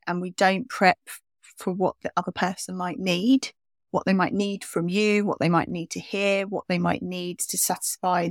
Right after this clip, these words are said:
their stakeholders if they're going to buy in and get engaged. So we, we look at perhaps conversations in a very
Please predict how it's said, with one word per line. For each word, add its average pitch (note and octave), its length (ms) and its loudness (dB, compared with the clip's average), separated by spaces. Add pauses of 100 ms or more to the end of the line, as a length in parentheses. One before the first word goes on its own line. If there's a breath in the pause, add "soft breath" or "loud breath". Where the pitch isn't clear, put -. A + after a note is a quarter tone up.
their G#3 220 10
stakeholders D#3+ 880 0
if - 120 -6
they're F3+ 120 -4
going F3 260 -4
to F3 100 -14
buy F3+ 240 -2
in F3 220 -4
and F3 120 -8
get - 140 -6
engaged. F3 800 0 (300)
So - 140 6
we, G#3 180 6
we G#3 240 2
look G3 400 4
at F#3 180 6 (320)
perhaps - 480 4 (260)
conversations F#3+ 800 0
in F3+ 100 -6
a F3 60 -6
very F3+ 480 0